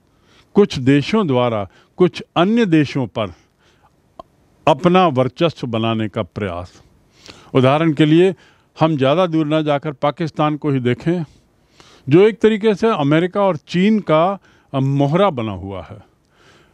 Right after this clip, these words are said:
पाकिस्तान की विवशता है, क्योंकि उसको आर्थिक दृष्टि से अपने को बनाए रखने के लिए उसे धन की जो ज़रूरत है, उस धन की पूर्ति अमेरिका और चीन के द्वारा उसको की जाती है।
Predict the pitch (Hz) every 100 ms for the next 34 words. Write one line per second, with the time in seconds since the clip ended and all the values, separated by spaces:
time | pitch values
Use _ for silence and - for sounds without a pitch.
0 | _ _ - 208 214 220 208 190 196 139
1 | 131 135 - 240 123 90 90 _ _ _
2 | _ _ _ _ _ _ _ 170 170 -
3 | 156 - - 208 240 240 131 135 131 -
4 | 226 - _ - 110 127 170 - 196 -
5 | 196 208 135 120 180 190 - 185 175 151
6 | _ 110 117 127 185 196 135 180 202 156
7 | 147 160 185 214 _ _ _ _ _ _
8 | - 156 196 202 123 98 185 220 226 185
9 | 180 135 139 170 143 143 175 135 110 151
10 | 156 151 110 151 147 135 113 127 131 147
11 | 143 - 156 151 139 113 113 117 107 131
12 | - 120 101 92 - 92